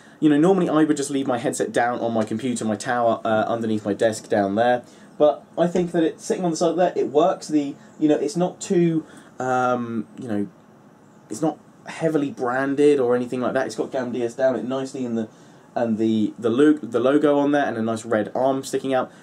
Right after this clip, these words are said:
It blends in nicely with my black monitor. Sits really well. Um, you know, full ten out of ten for a brilliant bit of extra kit.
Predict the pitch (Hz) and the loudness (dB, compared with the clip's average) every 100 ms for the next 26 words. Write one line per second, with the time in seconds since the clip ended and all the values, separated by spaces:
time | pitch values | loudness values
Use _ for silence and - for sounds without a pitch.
0 | - - - 147 160 160 147 135 135 131 | -4 -2 0 2 2 4 0 2 0 0
1 | 131 123 117 127 123 117 131 135 143 135 | -4 -2 0 0 0 0 2 2 0 -2
2 | 123 - - - - - - - - 170 | -4 -16 -20 -20 -20 -20 -20 -18 -2 -2
3 | - 113 139 160 135 147 143 98 - - | -2 0 2 2 2 2 0 -2 -8 -20
4 | - - 147 151 151 - - 170 117 151 | -8 0 2 2 0 -2 -2 0 2 0
5 | - 175 180 - - 160 - - 156 113 | 0 2 2 2 -2 -2 -2 -2 0 0
6 | 117 120 117 151 170 135 120 110 98 - | 0 0 4 4 4 2 0 2 -2 -4
7 | 98 - 82 | -8 -6 -6